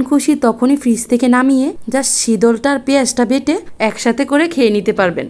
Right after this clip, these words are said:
এতে করে কাঁঠালের বিচিটাও নষ্ট হলো না, আর আপনার যখন খুশি তখনই আপনি ভর্তা খেতে পারবেন। যাই হোক, এখন আমি বানিয়ে নিচ্ছি আমাদের জন্য ভর্তা। ভাই রে ভাই, দেখে মনে হইতেছে কি যে শান্তি, কিন্তু এই ভর্তা বানাতে বানাতে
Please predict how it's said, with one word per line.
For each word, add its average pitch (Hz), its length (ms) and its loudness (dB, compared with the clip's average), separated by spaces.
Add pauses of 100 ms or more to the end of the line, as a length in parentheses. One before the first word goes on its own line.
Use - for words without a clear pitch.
(440)
এতে 254 200 0
করে 311 140 4
কাঁঠালের 262 460 0
বিচিটাও 294 460 2
নষ্ট 269 220 0
হলো 302 240 4 (100)
না, 285 60 0 (420)
আর 269 140 2
আপনার 285 280 0
যখন 233 220 0 (100)
খুশি 277 200 -2 (120)
তখনই 247 320 4
আপনি 233 200 -2
ভর্তা 190 300 -4
খেতে 190 240 -2
পারবেন। 170 260 -2 (380)
যাই 240 260 4
হোক, 320 140 2 (140)
এখন 294 180 0 (100)
আমি 277 120 6
বানিয়ে 285 320 4
নিচ্ছি 262 220 0 (100)
আমাদের 220 280 2
জন্য 214 140 0 (120)
ভর্তা। 185 300 -6 (400)
ভাই 254 240 4
রে 233 80 6
ভাই, 196 200 0 (220)
দেখে 240 280 2
মনে 285 200 6
হইতেছে 285 320 0 (120)
কি 254 100 0 (100)
যে 294 60 6 (100)
শান্তি, 214 360 0 (260)
কিন্তু 262 240 0 (160)
এই 247 140 4
ভর্তা 240 320 2
বানাতে 285 300 2
বানাতে 277 380 2